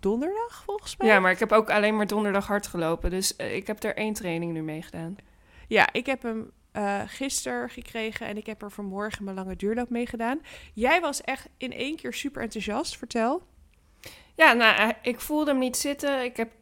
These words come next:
Speaker 2: eh, ik heb er geen last van gehad. Ehm, hij heeft de, in de eerste kilometer, normaal schiet hij dan mijn hartslag in één keer omhoog, nadat hij eerst heel erg laag is. Eh,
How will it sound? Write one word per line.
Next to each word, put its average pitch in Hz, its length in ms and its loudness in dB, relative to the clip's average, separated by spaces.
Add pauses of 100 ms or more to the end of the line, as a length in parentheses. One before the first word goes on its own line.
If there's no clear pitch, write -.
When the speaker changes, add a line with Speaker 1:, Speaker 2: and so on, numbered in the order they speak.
Speaker 2:
eh, 214 640 2
ik - 300 -12 (100)
heb 226 140 -2
er 214 100 -2
geen 226 420 -2
last 233 240 -2
van 240 200 -2
gehad. 226 440 -2 (460)
Ehm, 180 840 -2 (120)
hij 196 160 -2
heeft 220 380 2
de, 226 180 -2
in 240 160 0
de 233 80 2
eerste 269 320 0
kilometer, 240 480 0
normaal 233 460 4
schiet 269 360 -2
hij 214 280 -4
dan 226 180 2
mijn 220 160 2
hartslag 220 480 -2
in 226 200 -2
één 240 200 2
keer 240 160 2
omhoog, 208 520 4
nadat 214 320 0
hij 175 100 -4
eerst 220 380 0
heel 220 200 2
erg 202 120 -4
laag 220 320 2
is. 247 300 -4
Eh, - 120 -10